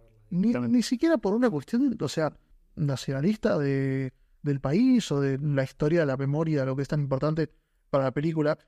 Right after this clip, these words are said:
Speaker 1: La peli arranca con la frase que la historia y la memoria de los pueblos.
Speaker 2: Sí.
Speaker 1: Y no solo es la temática, sino que la peli está buenísima. O sea, si uno,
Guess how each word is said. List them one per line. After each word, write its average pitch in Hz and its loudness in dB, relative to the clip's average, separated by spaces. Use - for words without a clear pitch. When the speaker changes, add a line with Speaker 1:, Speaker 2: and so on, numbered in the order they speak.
Speaker 1:
La 139 -2
peli 170 2
arranca 170 2
con 143 0
la 131 -2
frase 156 -2
que 139 0
la 135 -2
historia 156 0
y 147 0
la 135 0
memoria 143 0
de 139 0
los 135 -8
pueblos. 156 -2
Speaker 2:
Sí. 127 -2
Speaker 1:
Y 143 -2
no 165 0
solo 185 2
es 151 2
la 139 -2
temática, 175 2
sino 147 -4
que 147 -2
la 143 0
peli 196 2
está 147 -2
buenísima. 135 -2
O 127 -8
sea, 127 -4
si - -8
uno, 220 0